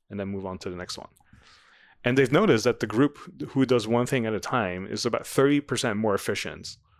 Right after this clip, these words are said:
than the group who does multiple things at the same time. So it really shows the power of just focusing on one thing at a time. But the trap that we oftentimes get into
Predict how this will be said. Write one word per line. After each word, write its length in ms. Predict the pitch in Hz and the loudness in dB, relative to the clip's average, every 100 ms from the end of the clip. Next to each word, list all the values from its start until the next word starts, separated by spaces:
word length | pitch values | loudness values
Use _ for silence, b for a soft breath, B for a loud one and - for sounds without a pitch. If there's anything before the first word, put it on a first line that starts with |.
| _ | _
than 140 | 104 110 | -4 -2
the 80 | 104 | -2
group 220 | 107 - | -4 -6
who 100 | 110 | -4
does 260 | 101 - | -4 -4
multiple 340 | 107 101 101 92 | -6 -6 -8 -12
things 280 | 95 90 87 | -12 -14 -16
at 140 | - | -16
the 80 | 85 | -16
same 260 | - 85 | -16 -16
time. 280 | - - - _ _ B B B B | -14 -14 -16 _ _ B B B B
So 140 | - | 0
it 80 | 120 | 4
really 220 | 139 233 | 4 4
shows 400 | 165 120 107 95 - 101 | 4 4 2 -2 -10 -6
the 80 | |
power 540 | 95 - 107 101 90 - | -2 2 4 4 2 -4
of 680 | 95 90 90 87 92 - - _ _ - | -2 -2 -2 -4 -8 -16 -20 _ _ -12
just 180 | 113 | -8
focusing 540 | - - 123 127 107 98 | -4 0 0 0 -6 -6
on 100 | 92 | -6
one 180 | 95 98 | -6 -6
thing 160 | 98 | -8
at 60 | 87 | -10
a 60 | |
time. 400 | 90 120 101 95 - B B B - | -6 -4 -4 -8 -16 B B B -4
But 100 | 117 | 0
the 60 | |
trap 300 | - 202 214 | 2 0 2
that 120 | 120 | 2
we 120 | 110 107 | 4 4
oftentimes 600 | 107 113 95 110 98 - | 2 -4 -8 -6 -4 0
get 160 | 101 | 0
into 420 | 139 156 95 95 | 0 -2 -4 -4